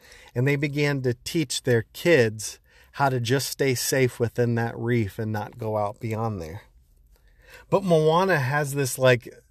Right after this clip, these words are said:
I wanna call it an undertow inside of her that's just calling her and drawing her out to the sea, that there's an adventure, that there's something different out there that she just can't ignore.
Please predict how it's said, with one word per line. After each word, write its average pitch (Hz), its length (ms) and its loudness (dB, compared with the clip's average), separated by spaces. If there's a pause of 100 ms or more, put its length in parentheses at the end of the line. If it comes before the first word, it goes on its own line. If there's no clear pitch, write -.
(300)
I 143 60 -4
wanna 165 200 2
call 180 300 4
it 180 60 4
an 185 200 0
undertow 147 840 0 (420)
inside 175 500 2
of 180 80 4
her 139 140 0
that's - 420 -2 (180)
just 160 260 -2 (440)
calling 175 440 0
her 139 140 2
and 120 140 2
drawing 165 520 2
her 120 280 4 (400)
out 170 300 4
to 156 120 2
the 127 120 2
sea, 151 460 2
that 123 200 -2
there's 151 220 2
an 151 100 -2
adventure, 147 420 0
that 131 200 -2
there's 131 160 -4
something 143 560 0
different 135 380 2
out 131 260 -4
there 117 180 2
that 127 140 -6
she 147 180 -4
just 143 380 2
can't 156 260 -2
ignore. 113 600 0